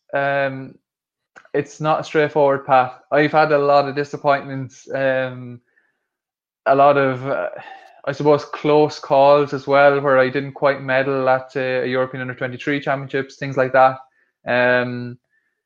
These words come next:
I think the key thing is, is to keep showing up consistently, uh, even when things probably aren't going well. It took me a couple of years to P B as well.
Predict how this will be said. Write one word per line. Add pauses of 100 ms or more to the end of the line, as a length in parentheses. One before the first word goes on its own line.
(320)
I
think
the
key
thing
is,
is
to
keep
showing
up
consistently,
uh, (460)
even
when
things
probably
aren't
going
well. (200)
It
took
me
a
couple
of
years
to
P
B
as
well.